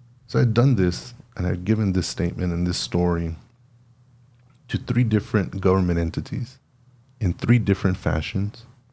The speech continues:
And by this time, the fatigue and hunger and shock were overwhelming. And I said, "No, I'm not gonna, I'm not gonna answer any more questions, man. I need, I need to eat. And if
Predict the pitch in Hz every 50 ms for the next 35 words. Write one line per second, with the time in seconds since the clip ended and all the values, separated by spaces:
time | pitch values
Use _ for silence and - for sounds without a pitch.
0 | _ _ _ _ _ _ _ _ _ _ _ - - - - - - _ _ _
1 | _ _ _ _ _ _ _ _ _ _ _ _ _ _ _ _ - 98 92 95
2 | 90 107 101 - - 113 110 110 110 104 98 - - - - - 117 107 104 98
3 | 92 - - - - 98 90 78 - 101 98 95 87 92 95 92 92 90 - 101
4 | 95 82 - - - - 92 92 95 127 - - - - _ _ _ _ - _
5 | _ _ _ - _ _ 92 90 90 87 85 87 87 87 - - 98 101 92 -
6 | 87 82 - - - - - - - - - - - _ _ _ _ - 85 82
7 | 82 82 82 82 82 82 80 80 80 80 - - 87 82 - - - 76 85 85
8 | 82 87 85 87 90 98 101 101 92 - _ _ _ _ _ _ _ _ _ -
9 | - 87 87 85 82 - - - - 87 - - - 85 82 82 85 80 80 82
10 | 82 - - - - 87 - - - - 87 - - - - - - - - -
11 | 90 85 82 82 80 - - 80 82 82 85 - - - 90 95 95 90 - -
12 | - 87 87 90 87 85 87 - - - 90 - -